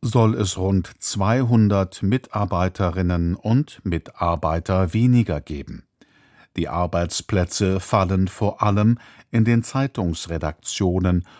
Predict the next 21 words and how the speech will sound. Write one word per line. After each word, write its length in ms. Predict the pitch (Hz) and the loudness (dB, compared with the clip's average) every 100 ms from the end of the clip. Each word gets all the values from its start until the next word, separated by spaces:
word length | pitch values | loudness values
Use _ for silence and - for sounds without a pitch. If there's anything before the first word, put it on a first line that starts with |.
| - - | -16 -2
und 420 | 87 90 87 - - | 2 2 0 -6 -4
der 240 | 87 78 76 | -2 0 -2
Verwaltung 840 | - 104 110 113 113 95 69 69 | -2 0 2 2 0 -2 -4 -6
weg. 320 | 76 - - _ _ _ _ _ _ _ - | -8 -12 -20 _ _ _ _ _ _ _ -4
Der 320 | 104 101 101 | 0 2 2
Springer-Konzern 1200 | - - 151 113 80 - 92 87 - 98 90 87 | -2 -2 0 2 0 -2 -2 0 0 -2 0 0
will 200 | 85 85 - | 0 -4 -2
auch 420 | 95 110 156 - | -2 -2 -4 -8
bei 220 | 92 82 | -2 -2
dem 280 | 87 82 80 | 0 -2 -2
Fernsehsender 1200 | - 107 120 107 104 98 90 98 90 90 92 92 | -2 0 2 0 0 0 -2 0 2 2 0 -2
Bild 500 | 85 117 135 - - | -2 -2 -2 -6 -14
T 200 | - 85 | -6 -6
V 360 | - 73 65 71 | -4 -6 -6 -8
sparen. 640 | - - 82 76 67 64 - _ _ _ - - - | -10 -4 -2 -2 -4 -10 -12 _ _ _ -20 -18 -6
Außerdem 720 | - 98 - 95 85 87 85 - - - | 2 2 4 2 2 0 0 -4 -14 -6
soll 300 | 101 98 156 | 2 2 2
es 260 | 127 101 | -2 -2
weniger 540 | 87 87 82 90 80 82 | 0 2 0 0 -2 -2
Regionalredaktionen 1500 | 85 101 101 104 107 92 85 78 71 - - 90 62 60 60 | -2 2 2 4 2 0 -2 -4 -6 -8 -6 -4 -4 -4 -6
geben. 420 | 67 60 60 - | -8 -6 -8 -10